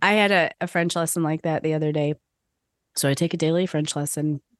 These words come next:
Sometimes I really look forward to it. Other times I face it with dread. And dread must have been my vibe the other day because it was all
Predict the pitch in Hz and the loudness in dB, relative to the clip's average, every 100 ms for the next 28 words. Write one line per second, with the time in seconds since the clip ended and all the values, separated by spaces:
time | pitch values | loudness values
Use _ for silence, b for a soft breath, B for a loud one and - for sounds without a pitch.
0 | _ _ - 170 180 180 175 160 170 170 | _ _ -4 -4 -2 -2 0 0 0 0
1 | 165 - 180 170 165 170 165 - 156 165 | -2 -2 -2 -2 -2 -2 -2 -2 -2 -2
2 | - 175 170 160 - - - _ _ _ | -2 -4 -2 -2 -4 -10 -14 _ _ _
3 | _ _ _ - 151 - 151 143 147 - | _ _ _ -4 -4 0 -2 0 -4 -2
4 | 147 - 151 - _ _ _ _ - 135 | -4 -4 -14 -18 _ _ _ _ -4 -2
5 | 113 101 104 _ _ b b b _ _ | -2 -6 -12 _ _ b b b _ _
6 | _ _ _ _ _ _ _ - 151 143 | _ _ _ _ _ _ _ -4 0 0
7 | - 151 185 185 170 151 156 156 151 143 | -2 2 4 4 2 2 -2 0 2 2
8 | 135 139 131 135 131 135 127 - 147 135 | 0 -2 0 -2 -2 -2 -2 -4 -4 -4
9 | - 185 165 196 202 | -4 -2 -2 0 -2